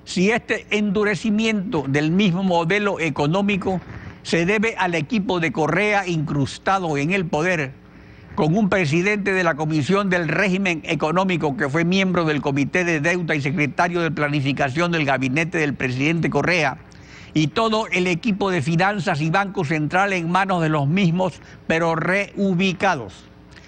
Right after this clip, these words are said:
Entonces, el veto tiene que dilucidar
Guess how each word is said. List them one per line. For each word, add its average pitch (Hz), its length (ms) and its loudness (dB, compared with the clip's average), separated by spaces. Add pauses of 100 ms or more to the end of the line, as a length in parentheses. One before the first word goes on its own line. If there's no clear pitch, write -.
(140)
Entonces, 170 680 -2
el 165 180 0
veto 208 360 0
tiene 202 340 0
que 160 160 0
dilucidar 160 1040 2